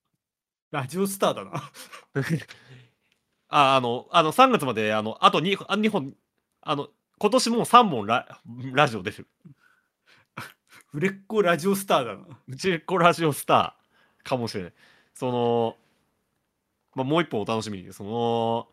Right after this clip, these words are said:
Speaker 2: その、まあ、いつも呼んでもらっている方のやつで、その、ビブラフォンのことを好きに喋れて。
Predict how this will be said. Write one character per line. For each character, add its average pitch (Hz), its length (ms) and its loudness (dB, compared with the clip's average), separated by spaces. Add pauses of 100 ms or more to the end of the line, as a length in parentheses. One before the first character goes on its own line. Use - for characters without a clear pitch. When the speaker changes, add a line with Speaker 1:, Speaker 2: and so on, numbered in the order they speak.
(960)
Speaker 2:
そ 110 1400 -8 (180)
の、 139 60 -12
ま 143 80 4
あ、 139 40 4
い 190 100 -2
つ 208 100 -6
も 165 80 0
呼 127 120 -2
ん 135 60 -4
で 135 60 0
も 127 140 -4
ら 131 80 4
っ 127 100 -8
て - 140 -6
い - 20 2
る 131 100 -2
方 127 200 -2
の 95 340 -10 (360)
や 120 120 -8
つ 90 420 -14 (300)
で、 127 200 0
そ 117 160 -10
の、 107 220 -8 (260)
ビ 135 120 0
ブ 175 80 4
ラ 214 100 8
フ 202 60 4
ォ 208 40 4
ン 202 40 -4
の 208 100 4
こ 202 100 0
と 190 100 2
を 127 40 -2
好 - 80 -8
き 180 100 -6
に 143 60 -2
喋 123 180 0
れ 123 120 -4
て。 - 340 -4